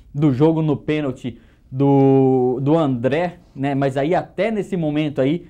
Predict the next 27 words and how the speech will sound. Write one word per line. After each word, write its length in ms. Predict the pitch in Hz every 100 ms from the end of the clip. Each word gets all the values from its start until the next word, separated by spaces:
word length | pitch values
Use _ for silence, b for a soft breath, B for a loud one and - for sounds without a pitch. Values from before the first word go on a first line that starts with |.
| B B
a 180 | 127 139
malandragem 760 | 147 170 165 135 123 147 139 139
do 140 | 135
time 240 | 131 143 139
uruguaio 580 | 127 113 120 143 151 151 b b -
fez 360 | 139 151 139
valer 420 | 120 156 123 120 117
aí, 160 | 113
né? 120 | 123
O 80 | 120
goleiro 520 | 120 127 147 160 131 B B _ -
fez 380 | 143 165 135
uma, 420 | 143 139 127 107 B B
uma 120 | 143
encenação, 880 | 139 - 151 123 113 143 165 165 151
deu 220 | 127 160 147
um 60 |
canto 400 | 127 147 151 139
ali 140 | 131 147
pro 220 | 147 131
jogador 360 | 135 131 135 135
chutar, 640 | 120 - 147 156 151 b b b
acabou, 920 | 151 156 135 131 147 160 139 165 143
o 60 | 147
André 300 | 151 127 151
acabou 340 | 151 139 139
batendo 460 | 143 131 147 156